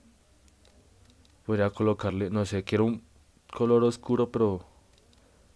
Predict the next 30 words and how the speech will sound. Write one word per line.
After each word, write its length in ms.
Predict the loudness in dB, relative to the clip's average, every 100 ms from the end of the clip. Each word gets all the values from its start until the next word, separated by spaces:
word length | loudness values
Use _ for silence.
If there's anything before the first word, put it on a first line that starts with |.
| _ _
Uy, 300 | -4 -2 -2
rojo 340 | -4 -6 -6
se 160 | -6 -4
ve 120 | -2
bonito 420 | -2 -4 -6 -8
también. 420 | -8 -8 -10 -12 -14 -20 _ _ _ _ _ _ _ -20 -20 -20 -20
No 240 | -2 2 2
se 160 | 4
ve 160 | 6 6
mal, 260 | 6 4 4
bueno, 300 | 2 0 -4
vamos 240 | -6 -4
a 40 |
buscar 280 | -6 -6 -10
un 80 | -10
amarillo. 640 | -10 -8 -6 -6 -6 -12 -16 _ _ _ _ _ _ _ _ _ _ -20 -20 _
Amarillo 300 | -4 0 0
está 180 | 0 2
bonito, 480 | 4 2 -2 -4 -6 -8 -20 -18
verde 380 | -8 -6 -6 -8
no 100 | -8
me 80 | -8
gusta. 420 | -10 -14 -12 -14 -14 -20 -20 -20 -20 -20 -20 -20
Ahora 140 | -4 0
vamos 220 | 2 0
para 200 | 2 2
la 80 | 4
parte 280 | 0 0 0
del 160 | 0
metálico. 720 | -2 -4 -2 -4 -4 -12 -18